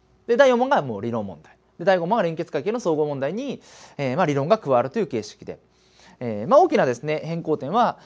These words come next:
えー、ありませんでした。まあ、試験問題の表紙のですね、こう、注意事項が、まあ、少し例年と様子が変わったかなっていうぐらいで、まあ、読みやすくなってますね。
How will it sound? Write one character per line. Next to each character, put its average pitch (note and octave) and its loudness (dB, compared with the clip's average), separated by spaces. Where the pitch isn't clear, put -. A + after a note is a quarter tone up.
え B2 -4
ー、 B2 2
あ A#2 4
り C3 0
ま A#2+ -2
せ A#2 -6
ん F#2+ -6
で E2+ -10
し - -16
た。 - -20
ま G#3 8
あ、 E3 -2
試 - -4
験 A#3 6
問 B3 2
題 F3+ 6
の C3 -2
表 D#3+ 4
紙 F3 0
の D#3+ 0
で A2+ -2
す - -10
ね、 G#2+ -2
こ B2 -4
う、 A#2 0
注 A3 2
意 - 2
事 G3 -2
項 D3 4
が、 F#2+ 0
ま F3+ 2
あ、 - -2
少 E3 -2
し A2 -4
例 C3 0
年 C3 -4
と A#2 0
様 C3 2
子 B2 -4
が A#2+ 2
変 A#2+ 2
わ A2+ 6
っ - -2
た A2 -4
か G#2+ -4
な G2+ -4
っ G2 -8
て - -4
い - 2
う A#2 2
ぐ B2 0
ら G2 0
い F#2 -6
で、 F#2+ -2
ま A#2 -2
あ、 - 0
読 A2+ -2
み E3+ -2
や B3 -2
す - -16
く C3+ -8
な G2+ -10
っ - -18
て - -18
ま E2+ -18
す - -20
ね。 E3+ -12